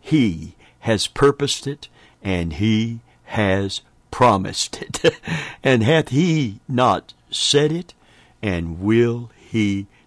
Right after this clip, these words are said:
not do it? Oh, friend of mine, I'm excited.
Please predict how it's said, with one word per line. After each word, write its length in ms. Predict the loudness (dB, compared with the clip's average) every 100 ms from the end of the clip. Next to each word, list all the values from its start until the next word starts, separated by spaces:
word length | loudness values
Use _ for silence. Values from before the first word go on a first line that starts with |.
| -10
not 480 | 0 2 2 -2 -12 _ -18
do 200 | 0 2
it? 140 | 2 -2 -12 2
Oh, 320 | 6 8 6
friend 400 | 0 0 0 0
of 100 | -2
mine, 300 | 0 0 0
I'm 300 | 2 4 4
excited. 920 | 0 -2 -2 0 2 2 2 -2 -12